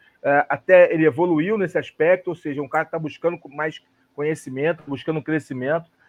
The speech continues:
isso só mostra que merece, é, o prêmio de Caixa Grossa, ah, o, o, o Jim Miller. O cara realmente é um lutador de altíssimo gabarito, altíssimo nível.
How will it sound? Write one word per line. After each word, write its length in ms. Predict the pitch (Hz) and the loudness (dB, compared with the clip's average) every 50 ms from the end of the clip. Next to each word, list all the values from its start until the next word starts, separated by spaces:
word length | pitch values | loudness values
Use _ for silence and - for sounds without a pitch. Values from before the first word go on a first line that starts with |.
| _ _ _ | _ _ _
isso 220 | 139 131 - 151 120 | -10 -8 -8 -10 -6
só 200 | - - 185 170 | 6 6 6 6
mostra 400 | 160 156 160 175 165 - 165 156 | 6 4 4 4 2 0 -6 -8
que 100 | - 160 | -6 -2
merece, 640 | 160 156 143 147 151 156 165 165 - _ 175 165 - _ _ _ _ _ | 0 2 4 6 6 6 4 2 -4 _ -10 -10 -10 _ _ _ _ _
é, 280 | - 135 143 147 147 147 | -8 -6 -4 -4 -4 -4
o 80 | 156 147 | -6 -8
prêmio 280 | - 147 151 156 160 | -4 -2 -2 -2 -2
de 80 | 156 151 | -4 -4
Caixa 300 | - 160 - - 160 147 | -4 -4 -2 -2 -4 -4
Grossa, 520 | 131 131 131 143 156 160 160 - - 160 _ _ _ _ _ _ _ | -2 0 2 2 2 2 0 -4 -14 -20 _ _ _ _ _ _ _
ah, 460 | - 123 131 135 135 139 135 139 139 143 | -4 -2 0 2 2 2 2 2 2 0
o, 840 | 147 151 151 151 151 151 151 151 - - 147 143 143 143 143 143 - - | -2 -2 -4 -4 -4 -4 -4 -6 -6 -6 -4 -4 -4 -4 -4 -6 -6 -8
o, 60 | 151 | -10
o 60 | 139 | -10
Jim 160 | 113 139 196 208 | -8 -8 -8 -4
Miller. 420 | 185 143 127 120 117 110 113 113 _ _ | -4 -4 -2 -2 -4 -8 -8 -12 _ _
O 120 | 127 131 | -16 -14
cara 260 | - - 156 165 180 170 | -4 -2 0 0 0 0
realmente 680 | 165 160 147 147 160 175 165 - 175 170 156 143 139 - _ _ _ _ _ _ _ _ _ _ | 0 -2 -4 -6 -10 -12 -14 -12 -10 -8 -8 -8 -10 -14 _ _ _ _ _ _ _ _ _ _
é 80 | - 131 | -12 -10
um 60 | 143 | -8
lutador 300 | 143 151 147 160 175 160 | -6 -6 -4 -4 -4 -4
de 180 | 123 135 156 | -6 -4 -2
altíssimo 540 | 165 156 156 143 - - 185 180 - 175 175 | 0 0 0 -2 -4 -10 -16 -16 -14 -8 0
gabarito, 520 | 170 175 170 175 147 135 135 156 160 - 165 | 0 2 4 4 2 2 0 -4 -2 -2 -4
altíssimo 460 | 147 - - 160 - - 170 170 156 | -4 -4 -10 -16 -14 -12 -12 -12 -10
nível. 300 | 123 113 110 95 98 | -10 -10 -12 -12 -14